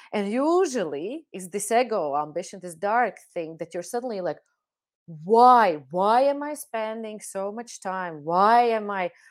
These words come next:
putting so much resource and mental capacity and everything, uh,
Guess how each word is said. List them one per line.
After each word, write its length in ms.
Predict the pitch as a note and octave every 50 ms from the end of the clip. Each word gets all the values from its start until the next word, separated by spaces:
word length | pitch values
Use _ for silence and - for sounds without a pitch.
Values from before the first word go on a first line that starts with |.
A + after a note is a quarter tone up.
| _ _
putting 320 | - G#3+ A3+ A3 A3+ F#3+ F3
so 200 | - - G#3 G#3+
much 240 | A3 G#3 - - E3+ E3
resource 720 | F#3+ A3 A#3+ D4 D#4 - - G3+ E3+ D3 D3+ - - - - _ -
and 200 | F3+ F#3 F3+ F3
mental 420 | F3 G3 A#3+ C#4+ C#4+ C#4+ B3 F#3
capacity 560 | - - F3 _ - E3+ F#3 - - _ -
and 100 | D#3+ D#3+
everything, 600 | F#3 A3+ A3 G#3 F#3+ - - - - F#3 B3+ D4 _ _ _ _ _ _ _ _ _ _ -
uh, 200 | F3+ F3 E3+